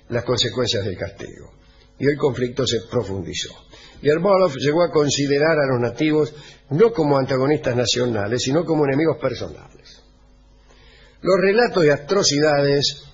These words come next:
conmovieron a los más duros de San Petersburgo. Y en mil ochocientos veintisiete el nuevo zar, Nicolás primero, le escribió a Yermolov, eh,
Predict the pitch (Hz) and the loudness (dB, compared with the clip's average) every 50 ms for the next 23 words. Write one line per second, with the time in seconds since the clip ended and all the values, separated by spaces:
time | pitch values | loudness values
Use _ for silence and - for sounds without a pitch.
0 | - - - - 165 165 170 170 170 170 180 190 190 180 170 170 175 180 - - | -20 -10 -4 -2 0 2 2 2 2 2 4 4 4 4 4 4 2 2 0 0
1 | 123 127 131 117 143 160 160 131 147 151 151 147 139 113 120 - 127 123 120 - | -2 0 0 2 2 2 2 2 2 2 4 2 2 0 0 0 0 0 -2 -2
2 | 110 - 113 110 101 104 101 82 - 85 - - - - - - - - - - | -4 -6 -6 -6 -4 -4 -6 -6 -8 -10 -12 -14 -14 -16 -18 -20 -20 -20 -20 -20
3 | - - - - - 143 165 175 233 214 202 160 160 143 147 170 160 156 135 143 | -20 -20 -12 -4 0 0 2 2 4 2 2 2 2 2 2 2 2 2 2 2
4 | 127 139 131 - 170 156 - 131 127 143 190 220 208 180 143 - - 143 127 123 | 0 0 0 0 0 0 0 0 2 2 4 4 4 4 4 2 2 2 0 -2
5 | 123 127 139 - - 120 113 113 120 113 - - 107 113 107 98 92 71 101 110 | -2 -4 -4 -6 -6 -4 -2 -2 -2 -2 -2 -4 -6 -6 -4 -4 -6 -4 -4 -6
6 | 117 117 - - - - - - - - - 143 170 202 190 190 - 170 170 170 | -6 -8 -10 -16 -20 -20 -20 -20 -18 -10 -2 0 2 2 2 0 -2 -2 0 2
7 | 175 175 175 175 170 131 139 147 151 160 156 156 156 156 151 147 143 143 139 - | 2 4 4 4 2 2 0 0 0 0 0 0 2 2 2 2 2 2 0 -4
8 | - - - - - - - - - - - - - _ - - - - | -12 -18 -20 -20 -20 -20 -20 -20 -20 -20 -20 -20 -20 _ -20 -12 -10 -8